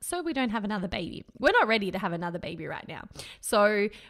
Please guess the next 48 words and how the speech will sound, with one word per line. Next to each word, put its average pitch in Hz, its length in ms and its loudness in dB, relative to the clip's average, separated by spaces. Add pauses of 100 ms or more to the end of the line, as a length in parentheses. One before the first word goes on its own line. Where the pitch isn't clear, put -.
we're 247 160 4
trying 330 260 4
to 226 60 6
make 226 240 4
it 196 80 2
as 185 140 2
hard - 280 6
as 185 140 0
possible 180 400 0
for 196 140 -2
you 214 220 4
to 202 80 4
wanna 175 180 0
have 165 180 -4
sex - 460 -4
to 233 100 -6
create 208 400 2
another 170 300 0
baby. - 500 0 (220)
Now, - 260 0 (320)
that's 440 220 2
obviously 240 320 0
not 208 200 0
factoring 208 460 -2
in 240 80 0
the 208 80 -2
fact 254 300 -6
that 247 240 -4
a 262 40 -2
lot 440 240 -2
of 311 60 -4
women 208 360 -2
would 392 180 -6
like 240 200 0
to 285 80 -4
have 285 200 -6
sex - 500 -6
after 214 260 -6
birth. - 380 -10 (100)
And 220 300 2
at 240 220 2
any 311 240 2
stage, 240 500 -4
there's 196 220 -2
no 247 160 -2
normal, 262 420 -2
there's 208 260 -2
no, 226 400 -2